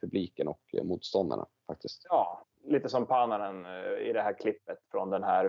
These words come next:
Speaker 2: filmen som Kevin Johansson, eh, på V L T var med där och spelade in då,
Speaker 1: Ja.
Speaker 2: när de tog sig tillbaka där. Att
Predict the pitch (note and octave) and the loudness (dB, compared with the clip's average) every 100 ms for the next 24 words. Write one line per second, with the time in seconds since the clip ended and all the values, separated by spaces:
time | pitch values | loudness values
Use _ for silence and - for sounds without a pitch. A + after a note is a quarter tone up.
0 | - A2 G2 F#2 - G2 G2 F#2+ G2+ G#2 | 4 2 4 -2 -6 -6 -4 -2 2 4
1 | G#2 F#2+ - - G1+ G1+ G1+ - - - | 4 2 -4 -4 -4 -2 0 -2 -6 2
2 | G#2+ - - G#2+ G2 G2 F#2 G2+ F#2+ - | 6 6 4 0 0 2 2 4 2 0
3 | - G2 F#2 - - G#2+ A#2+ - - _ | 0 0 0 2 2 4 2 0 -6 _
4 | _ _ A#2+ G#2+ G2 G#2 G#2 - - - | _ _ -8 -6 -6 2 2 2 -6 -8
5 | - - | -6 -6